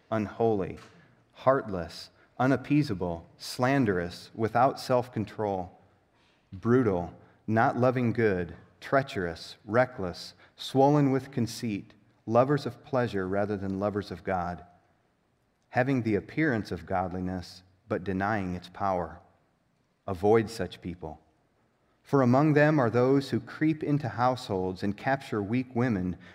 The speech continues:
burdened with sins and led astray by various passions, always learning and never able to arrive at a knowledge of the truth.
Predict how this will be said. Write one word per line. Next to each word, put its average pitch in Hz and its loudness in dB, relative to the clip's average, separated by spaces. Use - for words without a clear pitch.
burdened 139 4
with 113 0
sins 127 2
and 107 2
led 135 4
astray 123 0
by 95 0
various 107 0
passions, 90 -6
always 127 4
learning 113 0
and 98 -4
never 113 0
able 107 -2
to 101 -6
arrive 95 0
at 90 -8
a 90 -6
knowledge 92 -4
of 80 -14
the 90 -12
truth. 87 -10